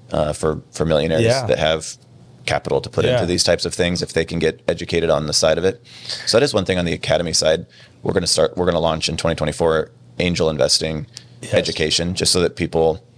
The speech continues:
Speaker 1: who have found success in other ways that maybe aren't super comfortable
Speaker 2: Yeah.
Speaker 1: to raise their hand and say, "I don't know what this is," just making it easily available and give them easy ways to do it.
Speaker 2: Let's dive in a little bit to this. I mean,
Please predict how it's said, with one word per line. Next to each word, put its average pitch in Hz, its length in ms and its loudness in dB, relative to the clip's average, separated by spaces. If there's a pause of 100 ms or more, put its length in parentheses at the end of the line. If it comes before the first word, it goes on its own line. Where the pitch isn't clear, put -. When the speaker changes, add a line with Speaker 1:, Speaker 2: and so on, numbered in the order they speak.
(300)
Speaker 1:
who - 100 -2
have 95 100 0
found 98 240 0
success 80 360 0
in 78 60 -2
other 80 160 2
ways 78 260 2
that - 120 -8
maybe 80 240 -2
aren't 73 200 0
super 82 240 0
comfortable 76 360 -2
Speaker 2:
Yeah. 80 100 -2
Speaker 1:
to - 0 -
raise 71 200 0
their - 120 -2
hand 76 180 -2
and 73 80 -6
say, 76 160 2
"I 73 60 4
don't 73 180 -2
know 73 100 2
what 78 120 -2
this - 220 2
is," 73 300 0 (440)
just - 160 -2
making 73 260 -2
it 65 180 -4 (120)
easily 69 320 0
available 67 400 0
and 78 100 -4
give - 80 -6
them 67 140 -2
easy 65 180 -2
ways 58 240 0
to - 80 -8
do 67 140 -2
it. 139 120 -2 (120)
Speaker 2:
Let's 165 400 4
dive 240 320 2
in 190 80 2
a 170 40 2
little 156 180 2
bit 139 160 0
to 143 100 0
this. 117 200 0 (640)
I 123 80 2
mean, 127 300 0